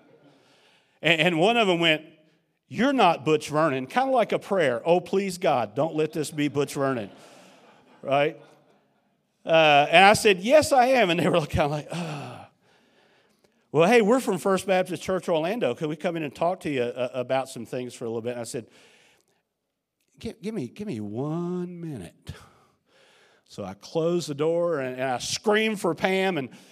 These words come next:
man, we slung beer cans under the couch, uh, put all the dirty dishes in the bathtub, threw the clothes just in the bedroom and closed the door, right? I got all dressed up. I put on a T-shirt.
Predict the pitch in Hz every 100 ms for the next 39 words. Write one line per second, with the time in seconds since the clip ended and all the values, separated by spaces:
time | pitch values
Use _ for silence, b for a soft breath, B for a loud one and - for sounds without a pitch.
0 | B - 180 160 156 - - 208 202 160
1 | 180 196 190 208 185 185 170 175 180 180
2 | 151 - 208 190 190 185 185 - - B
3 | B B 165 160 147 143 143 214 202 202
4 | 175 185 196 190 143 185 190 196 180 175
5 | 170 151 139 185 190 190 196 190 170 170
6 | 156 B B - - 240 269 208 - 190
7 | 190 165 131 120 160 147 - _ 208 214
8 | 175 190 190 170 151 131 185 165 170 147
9 | 147 160 139 147 - B B 190 190 180
10 | 180 170 - 175 165 139 165 156 131 113
11 | 165 147 156 160